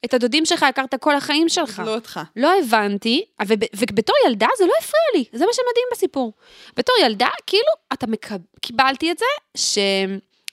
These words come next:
Speaker 1: אה, שאובי וואן קנובי יותר חשוב מהדודים שלו. עכשיו, זה נכון שכדמות הוא יותר חשוב, אבל למה ל-, ללוק זה יותר חשוב?
Speaker 2: יש פה איזה משהו שהוא מאוד... אה, הוא באמת לא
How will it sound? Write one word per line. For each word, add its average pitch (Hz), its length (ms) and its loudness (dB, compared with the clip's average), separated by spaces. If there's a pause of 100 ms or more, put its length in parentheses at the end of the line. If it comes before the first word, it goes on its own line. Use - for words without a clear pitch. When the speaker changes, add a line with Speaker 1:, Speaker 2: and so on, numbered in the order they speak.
(200)
Speaker 1:
אה, 190 440 -4 (420)
שאובי 214 920 0
וואן 440 120 2
קנובי 539 300 0
יותר 226 200 0
חשוב 285 300 -2
מהדודים 320 340 0
שלו. 381 220 2 (120)
עכשיו, - 220 -4
זה 185 120 -6
נכון 277 320 0
שכדמות 240 580 -2
הוא 285 80 -6
יותר 190 160 -8
חשוב, 160 440 -12 (360)
אבל 190 220 0 (140)
למה 269 300 2 (400)
ל-, 196 240 -4 (220)
ללוק 175 1000 -4
זה 180 120 -10
יותר 170 180 -8
חשוב? 160 340 -8 (540)
Speaker 2:
יש 277 120 -6
פה 381 120 -4
איזה 208 180 -4
משהו 226 320 -4
שהוא 180 280 -6
מאוד... 185 440 -4
אה, 175 720 -4 (880)
הוא 196 100 -18
באמת 202 360 -4
לא 285 60 -2